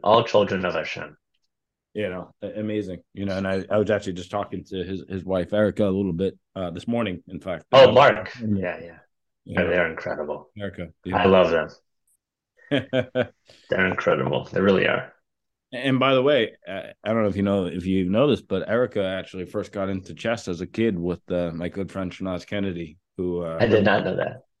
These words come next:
Speaker 2: <laughs> you
Speaker 1: I did
Speaker 2: know,
Speaker 1: not know that.
Speaker 2: and, uh, her, her, her, yeah, you know, so,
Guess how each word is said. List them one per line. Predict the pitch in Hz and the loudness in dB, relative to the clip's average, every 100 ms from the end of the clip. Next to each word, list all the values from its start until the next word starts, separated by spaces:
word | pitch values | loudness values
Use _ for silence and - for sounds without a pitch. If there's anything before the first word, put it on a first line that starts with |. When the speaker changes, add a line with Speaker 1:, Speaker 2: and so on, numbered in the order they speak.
| _ | _
Speaker 2:
<laughs> | _ - _ | _ -20 _
you | 113 - | -10 -8
Speaker 1:
I | - | 0
did | 156 160 | 4 6
Speaker 2:
know, | 143 | 6
Speaker 1:
not | 139 | 2
know | - | -2
that. | 113 | -2
Speaker 2:
and, | 107 | 0
uh, | 101 87 _ - _ | -2 -4 _ -20 _
her, | 104 104 95 | 0 2 2
her, | 104 87 101 | -2 -4 -8
her, | 98 | -6
yeah, | 107 95 - _ | -4 -4 -8 _
you | 101 | -6
know, | 95 87 | -4 -6
so, | - - 95 82 | -8 -4 -4 -4